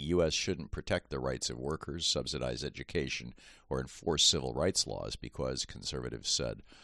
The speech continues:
all of those things were aspects of socialism. And if America embraced socialism, we may as well simply be ruled by Russia. As Reagan told us in his first inaugural, government socialist programs were not the solution to our problems, but instead were the problem itself.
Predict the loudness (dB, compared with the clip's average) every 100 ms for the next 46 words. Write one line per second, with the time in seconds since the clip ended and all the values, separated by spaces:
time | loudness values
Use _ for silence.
0 | -14 4 8 8 6 4 4 2 0 -4
1 | -6 -6 -2 0 0 0 -2 -2 -4 -6
2 | -2 0 2 0 0 -4 -6 -10 -12 -20
3 | _ _ _ _ -20 -20 -20 -20 -10 -2
4 | 0 4 6 6 6 4 4 4 6 8
5 | 8 4 0 -4 -6 -8 -10 -14 -6 -4
6 | 0 0 -2 -2 -2 -2 -4 -6 -6 -8
7 | -6 -4 -4 -6 -6 -4 -2 -2 -4 -12
8 | -18 -20 -20 -20 _ -20 _ _ _ -20
9 | -20 -2 0 8 8 8 6 4 6 6
10 | 4 4 2 2 0 0 2 4 4 0
11 | -2 2 2 2 4 4 4 2 -2 -4
12 | 2 2 2 0 -2 -4 -2 -2 2 2
13 | 2 0 -4 -6 -6 -6 -6 -6 -6 -8
14 | -10 -4 -4 2 4 6 4 2 -2 -2
15 | -6 -2 0 0 -2 -6 -2 6 6 6
16 | 0 -6 -16